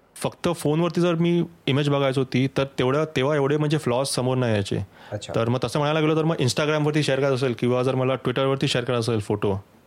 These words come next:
Speaker 1: त्याच्यासाठी ठीक आहे. आणि त्याच्यासाठी
Speaker 2: अच्छा.
Speaker 1: हंड्रेड एम पीचा honestly काही फायदा पण होत नाही, कारण हे सगळे जे साइट्स आहेत, ऑनलाइन वेबसाइट्स, फोटो शेअरिंग साइट्स, ते सगळे तुमचं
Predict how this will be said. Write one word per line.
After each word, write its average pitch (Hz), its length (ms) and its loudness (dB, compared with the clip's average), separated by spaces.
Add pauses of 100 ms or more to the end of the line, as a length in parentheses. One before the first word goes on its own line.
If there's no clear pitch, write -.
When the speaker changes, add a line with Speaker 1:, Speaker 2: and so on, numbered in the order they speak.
(120)
Speaker 1:
त्याच्यासाठी 170 400 -2
ठीक 147 240 -2
आहे. 104 180 -2 (560)
आणि 131 100 0
त्याच्यासाठी 147 340 0
Speaker 2:
अच्छा. 135 40 0
Speaker 1:
हंड्रेड 131 260 0
एम 143 100 0
पीचा 143 220 -2
honestly 131 360 -2
काही 143 120 -2
फायदा 110 260 -2
पण 127 160 -4
होत 113 160 0
नाही, 107 140 -2
कारण 120 280 0 (360)
हे 120 260 -2
सगळे 127 300 -2
जे 139 140 -2
साइट्स 120 400 -4
आहेत, 113 120 -2
ऑनलाइन 117 500 -2 (120)
वेबसाइट्स, 110 500 -2
फोटो 113 200 -2
शेअरिंग 113 260 -2
साइट्स, 107 440 -2
ते 120 80 -2
सगळे 123 240 -2
तुमचं 139 460 -2